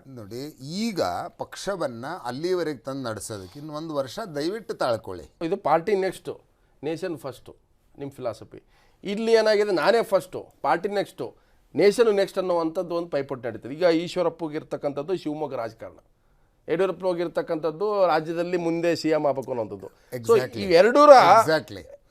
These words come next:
Speaker 2: ಕ್ಲಾಶಸ್
Speaker 1: ಇವೆರಡರ
Speaker 2: ಇದೆಯಲ್ಲ,
Speaker 1: ಕ್ಲಾಶ್ ಇದೆಯಲ್ಲ?
Speaker 2: ಇದನ್ನ ಎರಡು ಬಣಗಳು ಮಾಡಿದೆ, ನಿಮ್ ಜಿಲ್ಲಾ ಮಟ್ಟಕ್ಕೂ ಕಾರ್ಯಕರ್ತರಲ್ಲಿ ಗೊಂದಲ ತಂದಿಟ್ಟಿದೆ.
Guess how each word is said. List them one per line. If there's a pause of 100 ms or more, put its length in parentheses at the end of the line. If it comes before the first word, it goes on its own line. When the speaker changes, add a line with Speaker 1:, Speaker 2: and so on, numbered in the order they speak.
(220)
Speaker 2:
ಕ್ಲಾಶಸ್
Speaker 1:
ಇವೆರಡರ
Speaker 2:
ಇದೆಯಲ್ಲ,
Speaker 1:
ಕ್ಲಾಶ್
ಇದೆಯಲ್ಲ?
Speaker 2:
ಇದನ್ನ
ಎರಡು
ಬಣಗಳು
ಮಾಡಿದೆ,
ನಿಮ್
ಜಿಲ್ಲಾ
ಮಟ್ಟಕ್ಕೂ
ಕಾರ್ಯಕರ್ತರಲ್ಲಿ
ಗೊಂದಲ
ತಂದಿಟ್ಟಿದೆ.